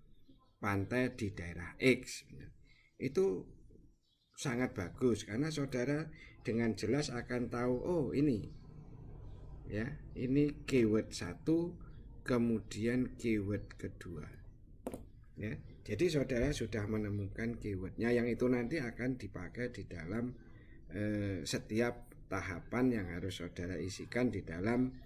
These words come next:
eh, proposal. Keywordnya di judul itu harus jelas, ya.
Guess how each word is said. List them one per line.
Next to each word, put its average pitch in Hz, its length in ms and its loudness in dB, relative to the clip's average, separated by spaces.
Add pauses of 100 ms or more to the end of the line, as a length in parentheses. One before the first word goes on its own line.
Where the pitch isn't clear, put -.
(380)
eh, 95 160 -2
proposal. 90 640 -6 (640)
Keywordnya 147 720 10 (300)
di 120 160 2
judul 120 480 6
itu 123 160 0
harus 101 480 -2
jelas, 107 560 2
ya. - 160 -10